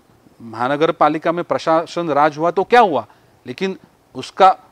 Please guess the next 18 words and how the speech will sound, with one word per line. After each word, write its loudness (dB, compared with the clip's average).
जो -2
अगर 0
गलत 2
चीज़ -6
हो 2
रही, -2
हो -4
रही -4
है 2
तो -4
उसके -4
ऊपर 0
उसका, 2
वो -6
क्यों 6
हो 6
रही 2
है -8